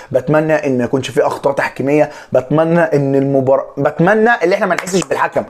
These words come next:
خلي بالك انك لما تحسش، لما انت كمشاهد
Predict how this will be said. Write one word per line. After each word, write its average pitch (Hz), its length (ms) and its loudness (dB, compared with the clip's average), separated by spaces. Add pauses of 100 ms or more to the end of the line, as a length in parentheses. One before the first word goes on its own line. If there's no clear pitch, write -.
(320)
خلي 208 220 2
بالك 214 340 2
انك 151 240 2
لما 151 200 2
تحسش، - 720 0 (160)
لما 127 340 4
انت 156 180 -2
كمشاهد 127 520 0